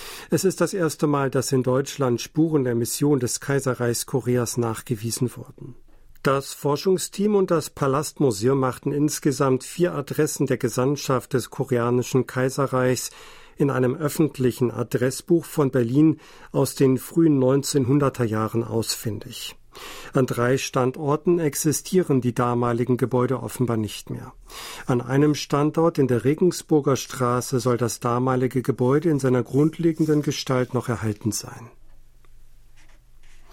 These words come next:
Der oberste Gerichtshof in Südkorea hat entschieden, dass das japanische Unternehmen Nippon Steel Corporation Hinterbliebenen eines Opfers der Zwangsarbeit während der japanischen Besatzung Koreas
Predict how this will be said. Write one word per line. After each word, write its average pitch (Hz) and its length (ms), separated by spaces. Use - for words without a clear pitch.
Der 143 100
oberste 156 440
Gerichtshof 143 680
in 156 100
Südkorea 143 680
hat 127 140
entschieden, 139 640
dass 139 240
das 131 260
japanische 147 720
Unternehmen 127 480
Nippon 156 360
Steel 143 360
Corporation 127 840
Hinterbliebenen 139 760
eines 123 340
Opfers 135 520
der 127 180
Zwangsarbeit 127 800
während 135 300
der 127 60
japanischen 127 640
Besatzung 135 540
Koreas 139 600